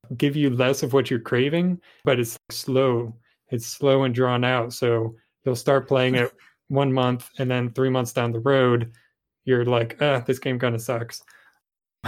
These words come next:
Speaker 1: And then you don't play
Speaker 2: That's
Speaker 1: it
Speaker 2: like going
Speaker 1: anymore.
Speaker 2: on a diet by adding, like, kale to all your meals or
Speaker 1: <laughs>
Speaker 2: something like that,
Speaker 1: Yeah.
Speaker 2: right? Or, like, hot peppers, or I don't know if you like, if you don't like spicy food.
Speaker 1: Yeah.
Speaker 2: You know, it, I mean, it, it, it's, it's funny, but, uh,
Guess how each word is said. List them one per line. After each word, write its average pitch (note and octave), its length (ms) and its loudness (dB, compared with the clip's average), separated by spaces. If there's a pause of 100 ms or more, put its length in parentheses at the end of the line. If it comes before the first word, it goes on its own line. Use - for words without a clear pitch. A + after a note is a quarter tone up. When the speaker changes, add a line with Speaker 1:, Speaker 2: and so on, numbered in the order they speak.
(160)
Speaker 1:
And E3+ 160 6
then F3+ 220 4
you F3 80 6
don't D#3 200 6
play D3 120 4
Speaker 2:
That's C#3+ 100 6
Speaker 1:
it C3 40 -2
Speaker 2:
like A#2 80 -4
going C#3 200 0
Speaker 1:
anymore. E3 160 -8
Speaker 2:
on D3+ 60 -8
a - 40 -20
diet C#3+ 420 -2
by C3 340 -6
adding, C3 560 2
like, A#2 400 -6 (520)
kale C3+ 440 0
to A2 400 -4 (100)
all A#2 100 0
your A2+ 140 0
meals A2 520 -4
or A#2 80 -2
Speaker 1:
<laughs> - 0 -
Speaker 2:
something A2 300 -2
like A2 200 -14
that, G#2 180 -8 (200)
Speaker 1:
Yeah. A#2+ 160 -2
Speaker 2:
right? B2 220 2
Or, B2 100 -2
like, A#2 180 -2 (340)
hot C#3 240 -4
peppers, A2+ 400 -6
or G2+ 240 -10
I A#2+ 80 -2
don't A2+ 100 2
know G2+ 120 -4
if G#2 100 -8
you A#2 80 -2
like, A2+ 140 -4 (120)
if - 80 -20
you A#2+ 60 0
don't A#2 100 0
like A2+ 120 -4
spicy A2 260 -4
food. G#2+ 300 -2 (640)
Speaker 1:
Yeah. A#2 320 0
Speaker 2:
You E3 80 6
know, G3 60 4
it, F3+ 140 2
I F#3 60 4
mean, E3+ 220 8
it, D#3 160 0
it, - 240 -8 (100)
it's, - 500 -16
it's - 160 -8
funny, F3+ 400 2
but, A#2+ 140 0
uh, A2+ 200 -2